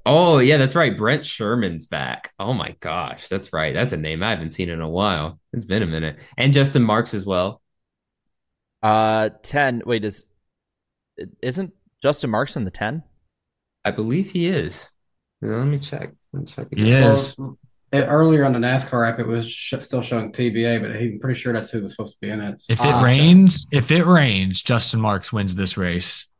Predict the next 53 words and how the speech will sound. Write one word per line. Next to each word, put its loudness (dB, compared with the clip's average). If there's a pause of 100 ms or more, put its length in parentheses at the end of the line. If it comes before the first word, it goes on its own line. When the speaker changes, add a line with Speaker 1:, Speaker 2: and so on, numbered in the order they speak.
Speaker 1:
Wow. 2
Speaker 2:
He's, 0
Speaker 1:
I 0
Speaker 2:
he's -2
winning 2
by 4
a 2
landslide 0
in -4
the -4
chat. -2
I -2
guess 2
Speaker 1:
Yeah, 6
Speaker 2:
give 2
him 0
Speaker 1:
give 6
him 6
Speaker 2:
Justin 4
Speaker 1:
that. 4
Speaker 2:
Marks. 0 (320)
Speaker 1:
Yeah, -4
Speaker 3:
They're 2
Speaker 1:
give 2
him 6
Speaker 3:
betting 6
Speaker 1:
that. 6
Speaker 3:
on 4
rain, 4
I 2
think. -4
That's -8
Speaker 1:
Yeah. 2
Speaker 3:
oof. -10 (600)
Speaker 2:
All -14
right, -4
well, -4
who's -4
Speaker 4:
They're 0
Speaker 2:
gonna -4
Speaker 4:
hoping, -8
Speaker 2:
suck? -6
Speaker 4:
they're 0
hoping 2
that, 2
that -2
Ross 2
gives -4
him 2
a -4
talk -4
this -6
time. -2